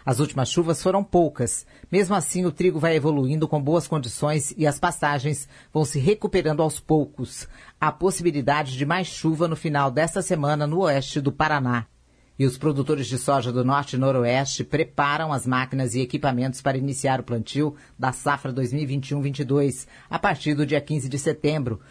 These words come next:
quando acaba o vazio sanitário da soja. A torcida é para que chova e com boa umidade do solo para garantir a germinação.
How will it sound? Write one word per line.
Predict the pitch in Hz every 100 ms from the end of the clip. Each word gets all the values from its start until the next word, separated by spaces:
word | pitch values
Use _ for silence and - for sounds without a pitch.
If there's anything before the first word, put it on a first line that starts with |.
| -
quando | - 139
acaba | 175 - 147 143
o |
vazio | 143 151 139 143
sanitário | 151 143 139 131
da | 127 143
soja. | - 131 127 117 117 101 - - -
A |
torcida | 226 185 - - 151
é |
para | 147 143
que | 135
chova | 135 - 160 180 120 107
e | -
com | 139 - 147
boa | 123 165 202
umidade | 190 147 123 120
do | 117
solo | 165 - 151 170
para | 170 165
garantir | 165 170 143 147
a |
germinação. | 143 156 151 165 160 - 135